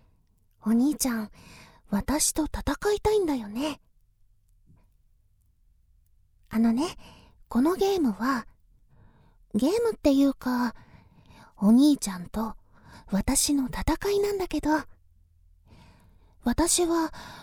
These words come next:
お兄ちゃんを射精させるための攻撃をするの。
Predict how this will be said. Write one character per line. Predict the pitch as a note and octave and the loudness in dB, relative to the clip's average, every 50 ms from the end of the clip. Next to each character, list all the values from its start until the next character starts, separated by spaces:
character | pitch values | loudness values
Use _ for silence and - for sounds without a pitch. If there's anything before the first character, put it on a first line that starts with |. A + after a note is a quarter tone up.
| - - - | -20 -16 -2
お | - G#3+ | 2 4
兄 | A3+ B3+ D4+ F#4 G4 - | 6 6 6 4 2 0
ち | - C#4+ | 2 0
ゃ | C4 | 0
ん | G#3 F3+ | 2 0
を | F3 E3 | -2 -4
射 | - - F3+ F#3 | -4 -6 -4 -2
精 | - C#4 E4 F4+ | 0 0 0 0
さ | F4 E4+ E4 | -2 -4 -2
せ | - F4+ | -2 -2
る | F4 F4+ F4+ | -2 -2 -2
た | F#4 F#4 | -2 -4
め | F#4+ F#4+ | -4 -2
の | E4+ C#4 | -2 -2
攻 | - - - A#3 C4+ | -4 -2 0 -2 2
撃 | - E4+ E4 - - E4+ | 2 2 0 2 2 2
を | E4 | 2
す | - - E4+ | 0 -2 -4
る | E4+ F4 | -2 0
の。 | E4 C#4+ A#3 - | 0 0 0 0